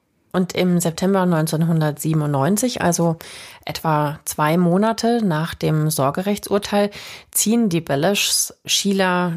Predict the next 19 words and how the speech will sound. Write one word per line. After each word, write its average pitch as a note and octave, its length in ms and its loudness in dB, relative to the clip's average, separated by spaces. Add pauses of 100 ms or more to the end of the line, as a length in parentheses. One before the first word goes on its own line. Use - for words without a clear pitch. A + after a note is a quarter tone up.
Jamie, E3 360 2
Stevie E3+ 720 0 (200)
und D#3+ 280 -2
Daryl, F#3 380 2 (340)
nach F3+ 160 0
Sarasota E3+ 600 0
in F3 160 0
Florida, F#3 460 0
also E3+ 280 -2
in F3 200 2
einen E3+ 200 0
anderen F3+ 460 0
Bundesstaat, F#3 1000 0
also C#3 220 -2
fast - 340 -6
tausend D3+ 360 0
Meilen D3 500 -2
weit C3 180 -4
entfernt. - 560 -2